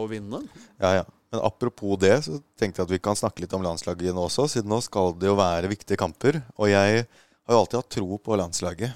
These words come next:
Speaker 2: men jeg husker, det var den kvaliken hvor jeg f-, virkelig fulgte med. Men hvor vondt det gjorde, særlig det tapet mot Italia. Eh, det var før denne Ungarn-kampen.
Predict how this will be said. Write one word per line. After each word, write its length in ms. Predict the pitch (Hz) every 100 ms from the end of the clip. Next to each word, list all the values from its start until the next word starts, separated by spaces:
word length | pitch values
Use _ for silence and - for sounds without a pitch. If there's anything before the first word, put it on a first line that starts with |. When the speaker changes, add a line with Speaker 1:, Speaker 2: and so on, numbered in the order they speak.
| -
Speaker 2:
men 160 | 101
jeg 120 | 101 107
husker, 580 | 107 - - 95 95 98 _ _ _ _ -
det 100 | 101
var 80 | 95
den 160 | 98
kvaliken 340 | 92 87 82 90
hvor 100 | 95
jeg 60 | 90
f-, 160 | - - _
virkelig 340 | 110 98 - 90
fulgte 280 | 104 - 98
med. 220 | 107 175 _ _ _ _ _ _ _ _ _ _
Men 120 | 113
hvor 200 | 101 104
vondt 340 | 92 90 104 -
det 120 | 104
gjorde, 300 | 104 85 87 98
særlig 240 | 104 90
det 160 | 90 -
tapet 380 | 87 85 -
mot 200 | 90 90 -
Italia. 680 | - 90 92 87 87 92 90 - _ -
Eh, 680 | 95 90 87 87 87 85 82 85
det 140 | 82 92
var 120 | 90
før 380 | - 85 85 85
denne 300 | 85 82 82
Ungarn-kampen. 720 | 85 82 80 82 82 80 -